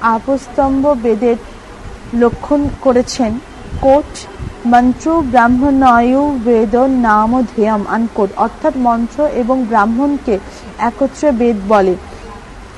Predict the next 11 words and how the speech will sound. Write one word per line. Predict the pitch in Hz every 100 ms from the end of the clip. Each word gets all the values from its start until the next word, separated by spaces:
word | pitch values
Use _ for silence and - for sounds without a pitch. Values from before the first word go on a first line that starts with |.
| - -
সায়নাচার্য | 262 247 262 294 311 285 277
ঋগ্বেদের | 311 254 247 - 277 247 302 320 - - - - -
ভাষ্যোপদঘাত, | 254 254 - - - - - 285 277 277 240 - - 226 214 208 -
আবার | 247 254 -
পড়ছি, | 240 - 302 285
সায়নাচার্য | 277 247 247 262 269 254 269 269
ঋগ্বেদের | 240 208 233 233 220 311 381 - - - -
ভাষ্যোপদঘাত | 254 254 - 311 311 - 277 220 - - 254 269 226
বা | 233 226
ভাষ্য | 214 226 220 - 277
ভূমিকায় | 240 233 240 247